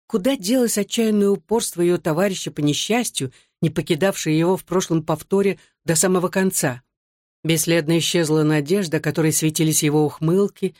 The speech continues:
остроты. С её утратой в душе обнажилась глубокая рана. «Марианна», произнёс он, жуя, «если все деньги возвращаются обратно на счёт, то, наверное, и холестерин придёт в норму. А значит, можно есть бифштекс три раза в день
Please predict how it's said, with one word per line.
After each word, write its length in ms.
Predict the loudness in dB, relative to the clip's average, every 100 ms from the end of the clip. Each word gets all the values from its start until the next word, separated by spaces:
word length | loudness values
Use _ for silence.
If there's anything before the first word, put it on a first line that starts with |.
| -4
остроты. 720 | -2 -2 -2 -2 -2 -6 -12 _ _ _ _ _ _ _
С 100 | -2
её 160 | 2 2
утратой 460 | 2 0 0 0 -2
в 60 |
душе 260 | -2 0 0
обнажилась 640 | 2 0 0 0 -2 -6
глубокая 600 | -6 -4 0 -2 0 0 0
рана. 400 | 0 -2 -6 -12 _ _ _ _ _ _ _ _ _ _ _ -4
«Марианна», 720 | 0 2 2 4 2 0 -8 _ _ _
произнёс 500 | 0 0 2 0 2
он, 140 | 0 0
жуя, 400 | 0 0 -2 -8 _ _ -6
«если 220 | -2 -2
все 240 | 0 0
деньги 300 | 2 0 2
возвращаются 640 | 0 0 0 0 0 0 -2
обратно 360 | 0 -2 0 0
на 140 | 0
счёт, 380 | 0 -2 -2 -8 _ _ -2
то, 80 |
наверное, 600 | 0 2 2 2 2 2 0
и 40 |
холестерин 760 | 0 0 0 0 2 2 0 _ _ _ -6
придёт 340 | -2 -2 0
в 60 | 0
норму. 380 | 0 -2 -10 -14 _ _ _ _ _ -4
А 140 | -2
значит, 320 | 0 -2 0
можно 240 | 0 2 2
есть 240 | 2 0
бифштекс 540 | 0 -4 0 -2 -2 -2
три 240 | 0 2
раза 260 | 0 0 -2
в 60 |
день 340 | 0 0 0